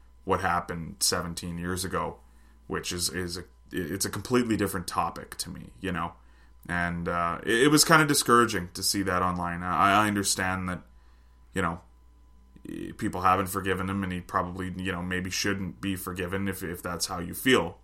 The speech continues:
But, um, it was unfortunate to see, but I, I was happy to see, um, uh, the vast majority of people just kind of remembering, you know, what he did for the game of basketball, what he did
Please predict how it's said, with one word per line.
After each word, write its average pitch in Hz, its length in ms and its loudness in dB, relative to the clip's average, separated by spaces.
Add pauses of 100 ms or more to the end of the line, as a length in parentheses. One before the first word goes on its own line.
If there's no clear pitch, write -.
But, 90 300 2 (600)
um, 85 460 -2 (760)
it 131 80 6
was 135 140 8
unfortunate 117 580 2
to - 60 -2
see, 98 200 2
but 90 140 -2
I, 101 360 8
I 107 40 8
was 107 260 6
happy 101 300 4
to 92 80 -4
see, 90 400 0 (580)
um, 87 600 -2 (100)
uh, 64 240 -4
the 98 140 -4
vast 92 480 2
majority 87 580 -2
of 90 140 -10
people 87 340 -4
just - 240 -4
kind 87 200 -2
of 87 100 -2
remembering, 87 640 -4 (560)
you 101 80 0
know, 90 80 2
what 90 160 4
he 90 60 0
did 87 200 0
for 98 100 -6
the 90 80 -4
game 87 240 -4
of 85 80 -10
basketball, 87 640 -4
what 90 140 -2
he 87 80 -4
did 87 320 -4